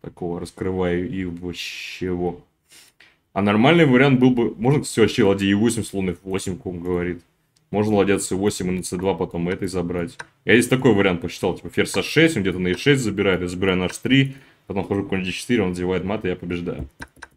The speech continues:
Почему не пошел G пять? Ну, потому что, ну, чаще всего в подобных позициях G пять ход все-таки, ну, чересчур раскрывающий. Конкретной атаки тут не видно, и поэтому я так не сыграл, но,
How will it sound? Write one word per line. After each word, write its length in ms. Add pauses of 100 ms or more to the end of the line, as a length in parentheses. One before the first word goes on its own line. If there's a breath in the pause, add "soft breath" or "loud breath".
(880)
Почему 200
не 80
пошел 240
G 140
пять? 200
Ну, 80
потому 220
что, 320 (880)
ну, 100
чаще 400
всего 360
в 40
подобных 400
позициях 580
G 80
пять 280
ход 280
все-таки, 380
ну, 300
чересчур 1000
раскрывающий. 840 (680)
Конкретной 440
атаки 320
тут 200
не 120
видно, 420 (840)
и 200
поэтому 440
я 80
так 140
не 100
сыграл, 340
но, 640